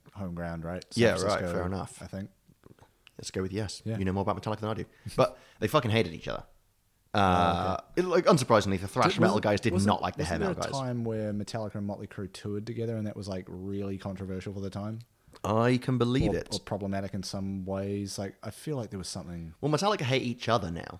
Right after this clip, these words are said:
Speaker 1: Well,
Speaker 2: So,
Speaker 1: well,
Speaker 2: like,
Speaker 1: yeah.
Speaker 2: so I can't imagine what it would have been like when they
Speaker 1: Yeah.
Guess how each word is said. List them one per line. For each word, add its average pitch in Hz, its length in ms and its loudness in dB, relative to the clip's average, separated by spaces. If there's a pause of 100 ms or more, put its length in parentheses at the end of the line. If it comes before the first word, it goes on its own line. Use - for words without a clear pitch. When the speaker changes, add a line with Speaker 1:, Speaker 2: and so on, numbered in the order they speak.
Speaker 1:
Well, 87 240 -4 (300)
Speaker 2:
So, 95 380 2 (360)
Speaker 1:
well, 101 100 0
Speaker 2:
like, 92 240 -6
Speaker 1:
yeah. 95 460 0 (360)
Speaker 2:
so 110 180 4
I 101 40 6
can't 147 220 4
imagine 92 360 2
what 85 140 -2
it - 60 -2
would 90 80 -2
have 80 80 -8
been 92 140 -2
like 87 280 -4
when 90 120 2
they 87 120 4
Speaker 1:
Yeah. 90 160 0